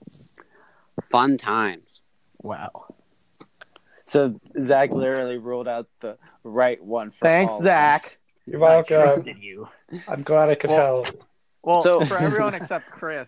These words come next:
Speaker 2: 'cause Chris went first.
Speaker 1: Yeah. So, Chris, um, who had the most points?
Speaker 2: It's,
Speaker 3: Uh,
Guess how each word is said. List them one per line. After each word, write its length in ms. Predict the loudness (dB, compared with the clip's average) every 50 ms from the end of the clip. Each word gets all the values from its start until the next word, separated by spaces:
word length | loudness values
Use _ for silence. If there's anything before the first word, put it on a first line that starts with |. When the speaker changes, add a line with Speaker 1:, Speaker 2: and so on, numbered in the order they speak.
| _ _ _
Speaker 2:
'cause 180 | _ -20 -14 -10 -10
Chris 200 | -10 -10 -12 -16
went 200 | -18 -18 -18 -18
first. 300 | _ -16 -16 -16 -16 -18 _ _ _ _ _ -20 -20 _ _ _ _ _ -16
Speaker 1:
Yeah. 120 | -14 -14 -16 -18 _ _ _ _
So, 240 | -6 -2 -2 -2 -2
Chris, 560 | -4 -8 -6 -6 -6 -6 -6 _ _ _ _ -16
um, 380 | -14 -12 -10 -10 -12 -12 -16 -20 _ -20 -16
who 120 | -12 -12 -10
had 260 | -10 -10 -12 -12 -12
the 60 | -12
most 260 | -14 -14 -14 -14 _
points? 400 | -12 -12 -12 -12 -14 _ _ -20 -20 -20 _ _ _ _ _ _ _ _ _ _ _ _ _ _ _ _ _ _ _ _ _ _ _ _ _ _ _ _ _ -14 -14 -14 -14 -16
Speaker 2:
It's, 220 | -20 -20 -20 _ 0
Speaker 3:
Uh, 140 | 2 2 2